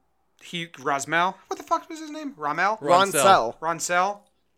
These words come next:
Speaker 1: Figure out where he was gonna be, 'cause he wasn't on the carriage in the opening shot. So, like,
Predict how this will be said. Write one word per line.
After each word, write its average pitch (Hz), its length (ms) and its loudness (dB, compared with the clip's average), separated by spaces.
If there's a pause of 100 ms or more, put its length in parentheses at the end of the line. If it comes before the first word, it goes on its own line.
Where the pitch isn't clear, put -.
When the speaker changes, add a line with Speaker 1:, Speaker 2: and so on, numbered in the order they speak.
(240)
Speaker 1:
Figure 202 180 6
out 202 160 8
where 185 160 4
he 185 140 0
was 196 180 4
gonna 190 180 0
be, 190 180 0
'cause 165 200 -8
he 180 100 -8
wasn't 170 420 0
on 165 160 -4
the 151 80 -8
carriage 165 520 2
in 143 80 -12
the 131 100 -14
opening 160 400 -4
shot. 165 460 -2 (240)
So, 185 200 -4
like, 185 280 -2